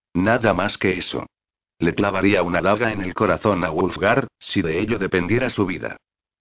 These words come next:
Morik no estará contento si Drizzt y Wulfgar nos atacan. Incluso encontrará maneras de apartarse del combate y no ayudarnos mientras destruimos a su antiguo compañero, pero no pondrá su vida en peligro yendo contra nosotras.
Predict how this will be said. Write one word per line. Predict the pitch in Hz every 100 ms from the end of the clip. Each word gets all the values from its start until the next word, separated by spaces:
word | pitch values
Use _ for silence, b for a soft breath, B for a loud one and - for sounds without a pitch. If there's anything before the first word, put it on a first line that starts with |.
| -
Morik | 92 98 120
no | 127
estará | 113 - 76 104
contento | 90 80 113 113 107
si | 92
Drizzt | 95 117 120 - 110
y |
Wulfgar | 107 98 92 90 110
nos | 110 104
atacan. | - 95 - 117 120 110 _ _ _ _ _
Incluso | 113 104 - 120 131 120
encontrará | 87 80 73 71 69 95
maneras | 107 90 95 110
de | 95 95
apartarse | 95 85 95 104 -
del | 92 87
combate | 95 87 117 120 85
y |
no | 73 90
ayudarnos | 90 90 120 110 101
mientras | 90 107 107 90 101
destruimos | 90 87 87 117 117
a | 107
su | 92
antiguo | 78 78 120 117 110
compañero, | 98 85 76 78 107 117 - -
pero | 101 90
no | 95 123
pondrá | - 64 71 202
su | -
vida | 82 98 98
en | 73
peligro | 69 85 101 117
yendo | 90 113 104 95
contra | 95 90 90
nosotras. | 87 98 - 110 104 -